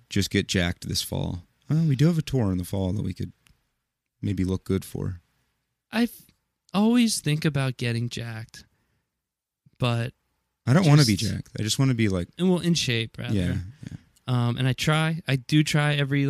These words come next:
Speaker 2: now and then, and then it just fa-, I just fall back down the hill, and I can't get over it. And that's my life.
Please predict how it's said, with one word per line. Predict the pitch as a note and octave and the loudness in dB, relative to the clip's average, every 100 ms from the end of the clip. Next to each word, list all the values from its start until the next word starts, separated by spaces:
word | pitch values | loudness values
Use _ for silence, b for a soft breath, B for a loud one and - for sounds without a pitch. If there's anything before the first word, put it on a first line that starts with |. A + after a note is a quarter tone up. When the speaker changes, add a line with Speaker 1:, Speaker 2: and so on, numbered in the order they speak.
| C3+ | 0
Speaker 2:
now | C#3 C3+ | 2 2
and | C#3 | 2
then, | C3 C3+ | 2 2
and | B2 A2+ | 2 2
then | A#2 | 0
it | A2+ | -2
just | A#2+ - | -6 -8
fa-, | - B2 | -12 -10
I | C3 | -8
just | A2+ | -8
fall | - A#2+ | -2 0
back | B2 A#2+ | 2 0
down | A#2+ A#2+ | -2 -2
the | |
hill, | A#2 A#2 | -2 -2
and | A#2 | -2
I | A2 | -2
can't | A#2+ A#2 | -2 0
get | A#2 | 0
over | A#2 A#2 A#2 | 0 0 0
it. | A#2 - b b b b b b b _ _ _ _ | -2 -6 b b b b b b b _ _ _ _
And | D3 D3+ D#3+ D#3+ E3 D#3+ D#3 | 6 8 6 6 4 4 0
that's | C#3+ D3 | -2 0
my | E3 | 2
life. | F#3 C3 - | 2 0 -4